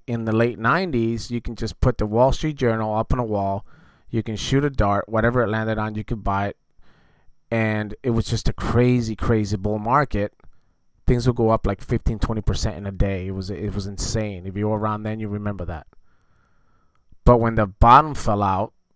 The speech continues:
and the last person came in, they had to clean up the party. And they lost almost twice that. And I'll get into that on another podcast, how that happened. But it's basically the same thing with every correction, right?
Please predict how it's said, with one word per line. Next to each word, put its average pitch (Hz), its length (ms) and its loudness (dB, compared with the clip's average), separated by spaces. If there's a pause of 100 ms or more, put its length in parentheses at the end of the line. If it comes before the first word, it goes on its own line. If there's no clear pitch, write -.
(540)
and 113 140 -6
the 107 60 0
last 117 320 4
person 120 320 2
came 110 260 -4
in, 113 440 -4 (340)
they 113 120 0
had 117 180 2
to 107 80 -4
clean 120 220 0
up 127 120 -4
the 127 80 -2
party. 95 540 0 (1080)
And 113 160 0
they 110 40 4
lost 110 380 4
almost 110 480 -4
twice 120 340 4
that. 87 180 -2
And 113 100 -2
I'll 131 80 4
get 131 180 0
into 120 280 -2
that 120 180 0
on 113 100 -8
another 107 280 -4
podcast, 110 640 0
how 110 100 0
that 101 180 -2
happened. 117 540 2 (420)
But 180 120 4
it's 185 100 2
basically 180 460 4
the 110 100 0
same 107 300 0
thing 107 240 0
with 104 160 -2
every 101 180 -2
correction, 104 640 -4 (1400)
right? 101 320 0